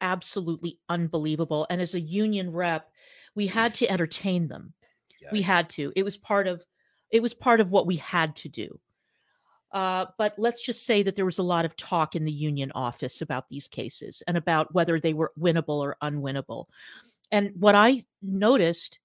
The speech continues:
Speaker 1: was that the ones that were legitimate would not get very far. But the, the illegitimate ones somehow would go all the, it was crazy. It was,
Speaker 2: I
Speaker 1: you
Speaker 2: wanna
Speaker 1: know.
Speaker 2: touch on what YouTube Reject
Speaker 1: Mm-hmm.
Speaker 2: Live said in the chat here, and that was, "Maybe the worker just sucked at their job and it didn't have to do with race."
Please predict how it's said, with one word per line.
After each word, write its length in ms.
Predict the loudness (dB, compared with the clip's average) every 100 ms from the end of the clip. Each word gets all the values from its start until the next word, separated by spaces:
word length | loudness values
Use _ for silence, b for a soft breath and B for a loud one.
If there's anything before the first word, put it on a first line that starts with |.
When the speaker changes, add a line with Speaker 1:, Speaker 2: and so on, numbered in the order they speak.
| -2
Speaker 1:
was 320 | 0 0 -4 -6
that 180 | -4
the 60 | -4
ones 340 | -4 -4 -2 -4
that 120 | -2
were 100 | 0
legitimate 640 | 0 0 0 2 4 2
would 140 | 0 -2
not 260 | -2 -2
get 240 | -4 -6 -6
very 240 | -8 -10
far. 300 | -14 -18 -20 -20 b b b b b b 0
But 260 | 2 2 -6 2
the, 180 | 2 4
the 240 | 2 2
illegitimate 640 | 4 2 2 0 2 0 0
ones 240 | 0 0
somehow 480 | 0 -2 -2 -2 -2
would 240 | -4 -4
go 180 | -2 0
all 140 | 0
the, 100 | -2 -2
it 80 | -2
was 160 | -2 -4
crazy. 460 | -4 -4 -8 -16
It 60 | -16
was, 100 | -16
Speaker 2:
I 80 | -18 -18
Speaker 1:
you 100 | -12
Speaker 2:
wanna 80 | -10
Speaker 1:
know. 60 | -8
Speaker 2:
touch 200 | -8 -6
on 80 | -6
what 100 | -8
YouTube 400 | -10 -12 -12 -10
Reject 400 | -8 -8 -10 -8
Speaker 1:
Mm-hmm. 160 | -12 -12 _ -6
Speaker 2:
Live 320 | -4 -4 -6
said 240 | -8 -8
in 100 | -8
the 80 | -10
chat 320 | -8 -8 -8
here, 140 | -10 -14
and 100 | -12
that 160 | -12
was, 240 | -14 -14 -6
"Maybe 320 | -4 -2 -2
the 140 | 0
worker 280 | 2 2 0
just 360 | -4 -4 -2 0
sucked 220 | 0 -2
at 100 | -4
their 120 | -4
job 460 | 0 4 4 2 0
and 100 | -2
it 60 |
didn't 160 | -2 -2
have 160 | -2
to 60 | -4
do 180 | -6 -4
with 160 | -4 0
race." 280 | 0 0